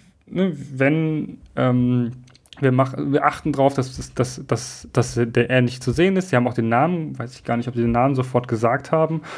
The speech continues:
oder ob die den auch erstmal nicht gesagt haben. Aber dann irgendwann haben sie, glaub ich, gemerkt, dass es, also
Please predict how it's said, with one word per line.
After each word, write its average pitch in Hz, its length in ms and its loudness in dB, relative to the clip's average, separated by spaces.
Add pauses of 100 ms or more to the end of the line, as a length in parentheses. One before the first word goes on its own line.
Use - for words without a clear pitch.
(120)
oder - 100 0
ob 110 40 -2
die 117 80 4
den 110 100 -4
auch 127 220 2
erstmal 143 320 0
nicht 143 180 0
gesagt 143 220 2
haben. 143 100 -2 (360)
Aber 127 140 4
dann 147 220 2
irgendwann 185 580 0 (200)
haben 180 200 2
sie, 190 100 0
glaub 165 180 0
ich, 151 120 -2
gemerkt, 139 340 2
dass 143 100 2
es, - 380 -6 (360)
also 127 240 2